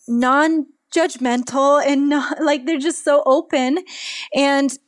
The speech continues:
you know, they will give you whatever they have, which is nothing, which is barely anything, you know?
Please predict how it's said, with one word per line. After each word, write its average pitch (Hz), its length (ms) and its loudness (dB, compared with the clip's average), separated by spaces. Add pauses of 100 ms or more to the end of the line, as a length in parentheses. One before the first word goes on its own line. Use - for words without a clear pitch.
you 294 140 4
know, 277 160 4
they 285 220 2
will 339 140 2
give 269 260 0
you 262 120 0
whatever 262 480 0
they 247 140 2
have, 220 340 -2
which 226 200 -4
is 240 100 -4
nothing, 226 540 -4
which 247 180 -4
is 240 80 -2
barely 262 380 2
anything, 240 340 -2
you 214 140 -14
know? 247 220 -6